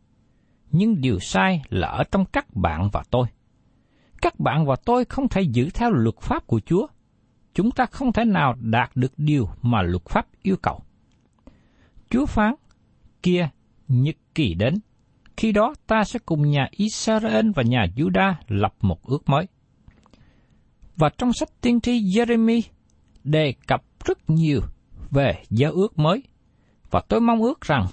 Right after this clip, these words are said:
quý vị có thể đọc thêm trong lời tiên tri này để biết đến giao ước mới.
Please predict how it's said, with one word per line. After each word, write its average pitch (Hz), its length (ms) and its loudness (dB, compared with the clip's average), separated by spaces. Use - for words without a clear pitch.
quý 311 200 0
vị 95 160 0
có - 180 -2
thể - 140 -2
đọc 113 340 -4
thêm 226 320 2
trong 226 160 2
lời - 260 -2
tiên 196 180 2
tri 220 160 -2
này 120 260 0
để 92 220 -2
biết 175 300 0
đến 147 340 0
giao 131 180 2
ước 117 180 -2
mới. 117 180 2